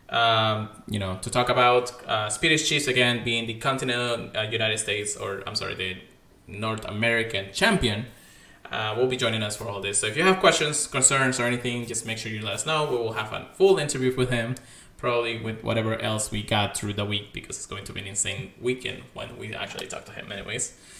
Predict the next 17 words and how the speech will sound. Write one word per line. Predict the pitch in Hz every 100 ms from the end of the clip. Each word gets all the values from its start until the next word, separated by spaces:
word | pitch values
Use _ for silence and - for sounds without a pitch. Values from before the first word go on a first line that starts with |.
| - - - - - - - -
So, | - 190 185 175 170 -
yep. | 190 311 - - -
<laughs> | - - 190 - 220 190 - 185 - 226 226 - 190 - - - - - -
Once | 208 226
again, | 233 214
guys, | 220 196
thank | 214 190
you | 190
so | 202
much. | 185 151 -
This | 156 147
has | 170 147
been | 156 147
the | 139
Purify | - 185 156 147
Podcast. | 143 139 139 131 -
Chris, | 190 208 214 214